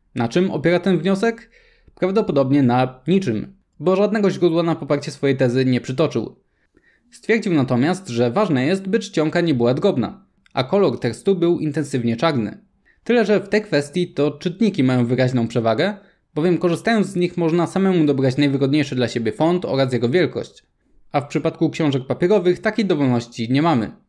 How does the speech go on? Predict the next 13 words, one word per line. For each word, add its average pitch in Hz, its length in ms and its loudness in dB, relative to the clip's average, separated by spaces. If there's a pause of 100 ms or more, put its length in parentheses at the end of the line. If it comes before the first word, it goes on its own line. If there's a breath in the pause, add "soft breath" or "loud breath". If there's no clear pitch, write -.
(360)
Sakowski 220 440 -2
uznaje 180 280 2
za 175 80 2
przewagę 143 380 -2
książek 143 340 0
papierowych 131 520 0
także 147 300 0
możliwość 131 460 0
zaznaczenia 131 480 0
fragmentów 143 640 -2
oraz 196 220 -2
podkreślania 117 540 -2
zdań. 139 340 -2